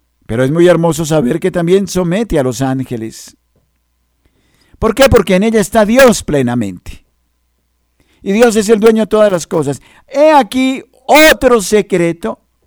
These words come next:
fundamental que les estoy dando hoy a los soldados. Si estamos plenos de la Virgen en esta humildad, en esta conciencia de nuestro pecado y de la necesidad de ella, someteremos al demonio.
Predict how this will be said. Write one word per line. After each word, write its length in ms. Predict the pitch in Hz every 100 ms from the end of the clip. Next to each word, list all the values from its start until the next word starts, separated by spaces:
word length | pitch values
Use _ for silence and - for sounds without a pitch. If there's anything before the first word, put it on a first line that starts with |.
| _
fundamental 840 | - 269 247 226 196 185 190 226
que 120 | 196
les 180 | 190 165
estoy 240 | 165 226 214
dando 260 | 247 247
hoy 220 | 262 247
a 60 | 190
los 140 | 170
soldados. 720 | 139 143 135 120 107 85 _ _ _ _ _ _ _ _ _ _ _ _ _ _ _ _ _ _ _ _
Si 140 | - 190
estamos 420 | 175 269 277 202
plenos 380 | - 277 254 202
de 120 | 165
la 120 | 147
Virgen 600 | 165 214 196 - 175 156
en 160 | 151 156
esta 240 | 180 185
humildad, 720 | 185 156 143 135 170 196 185
en 100 | 165
esta 200 | 170 165
conciencia 600 | 156 147 131 185 185 165 160
de 100 | 143
nuestro 260 | 143 139
pecado 480 | - 131 180 180 170
y 60 | 147
de 140 | 139
la 100 | 131
necesidad 560 | 139 123 131 131 151 202
de 140 | 208
ella, 280 | 113 143 - _ _ _ _ _ _ _ _ _ _ _ _ _ _ _ _ _ _ _
someteremos 1120 | - 233 262 247 220 233 254 294 302 269 190
al 140 | 208
demonio. 640 | 190 185 185 175 147 95